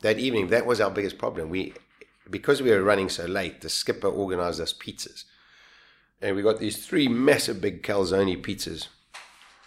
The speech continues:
And the guy, my, my very good mate from Mauritius, Banger Maingard, I mean, he, he's a giant of a man. He's like six-foot-four, hundred fifteen K Gs. He can chow, but he grabbed this pizza and he was eating, eating.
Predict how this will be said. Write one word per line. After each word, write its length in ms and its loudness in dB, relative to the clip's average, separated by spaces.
And 140 -8
the 60 0
guy, 340 2
my, 280 2
my 280 0
very 220 2
good 200 -6
mate 220 -2
from 220 -10
Mauritius, 400 -4
Banger 260 -4
Maingard, 560 -6
I 40 -16
mean, 200 -12
he, 340 -6
he's 160 -8
a 80 2
giant 400 0
of 100 -10
a 80 -12
man. 240 -16
He's 160 -16
like 220 -14
six-foot-four, 1080 -8
hundred 400 -6
fifteen 500 -10
K 240 -6
Gs. 200 -8
He 80 -6
can 220 -12
chow, 340 -2
but 140 -20
he 160 -6
grabbed 400 0
this 120 -8
pizza 380 -4
and 100 -10
he 120 -4
was 200 -6
eating, 360 -6
eating. 320 -10